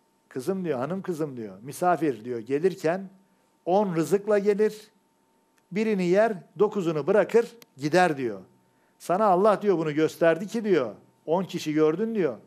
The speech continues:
"O," diyor, "gelen benimle beraber rızkımdı," diyor. "Ben o rızkın birini yedim, dokuzunu size bıraktım, gidiyorum," diyor. "Hadi bana eyvallah,"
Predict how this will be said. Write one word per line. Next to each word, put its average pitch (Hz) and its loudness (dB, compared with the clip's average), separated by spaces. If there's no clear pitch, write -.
"O," 175 -2
diyor, 220 2
"gelen 165 2
benimle 175 0
beraber 156 2
rızkımdı," 202 -2
diyor. 214 -4
"Ben 190 0
o 190 0
rızkın 180 -2
birini 175 0
yedim, 175 -2
dokuzunu 160 -6
size 151 -2
bıraktım, 147 -4
gidiyorum," 139 -4
diyor. 165 -2
"Hadi 147 0
bana 139 -2
eyvallah," 131 -4